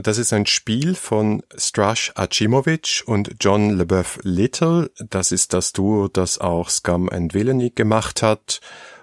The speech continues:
Und es ist zweitausendneunzehn erschienen bei Evil Hat. Hat, wie gesagt, vierhundertfünfzig Seiten, ist also ein ziemlicher Klotz. Ich glaub, das ist so das drittdickste Rollenspielbuch, das ich überhaupt habe. Und es ist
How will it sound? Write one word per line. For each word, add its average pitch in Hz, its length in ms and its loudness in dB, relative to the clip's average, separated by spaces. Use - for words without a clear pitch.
Und 98 640 4
es 95 260 -2
ist - 560 -4
zweitausendneunzehn 90 800 2
erschienen 143 440 0
bei 110 120 0
Evil 92 320 0
Hat. - 640 -4
Hat, 90 160 -4
wie 98 60 0
gesagt, 98 340 2
vierhundertfünfzig 110 1040 0
Seiten, 107 420 0
ist - 140 -2
also 95 140 -2
ein 95 100 0
ziemlicher - 380 -2
Klotz. - 480 -2
Ich - 120 -2
glaub, 95 200 -2
das - 180 -6
ist - 140 -4
so 98 100 -2
das - 360 -2
drittdickste - 840 0
Rollenspielbuch, 95 720 0
das 92 180 -2
ich 90 160 -4
überhaupt 82 640 -2
habe. 85 340 -2
Und 131 580 6
es 110 160 2
ist 117 360 4